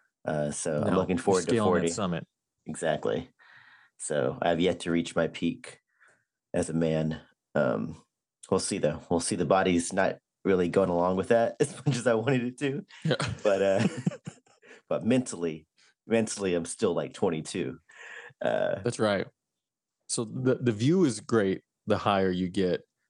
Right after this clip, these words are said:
Speaker 2: but the climb gets a little bit <laughs> slower and slower 'cause of the back and the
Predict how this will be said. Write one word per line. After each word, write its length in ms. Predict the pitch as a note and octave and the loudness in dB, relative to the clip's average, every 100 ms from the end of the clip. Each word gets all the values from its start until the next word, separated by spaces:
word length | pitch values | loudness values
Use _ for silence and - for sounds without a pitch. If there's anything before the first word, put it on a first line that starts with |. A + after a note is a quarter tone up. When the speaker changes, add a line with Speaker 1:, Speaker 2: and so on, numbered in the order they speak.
| _ | _
Speaker 2:
but 160 | A2+ - | 0 2
the 80 | F#2+ | 0
climb 540 | - A#2+ B2 A#2+ A2 | 0 0 2 2 2
gets 240 | G2+ - | 0 0
a 40 | A2 | -2
little 240 | A2 G#2+ | 0 2
bit 200 | G#2+ F2+ | 2 0
<laughs> 120 | - | -2
slower 440 | - G#2+ C3 B2 A2+ | -2 2 4 4 2
and 100 | G#2+ | 0
slower 560 | - C3+ A#2+ B2 C3 - _ _ _ _ - | -2 2 2 2 0 -6 _ _ _ _ -2
'cause 160 | A2+ | 0
of 60 | G#2 | 0
the 60 | F2+ | 2
back 380 | G#2+ G#2 G#2 | 2 2 0
and 220 | G2+ E2+ | -4 -4
the 100 | E2 | -4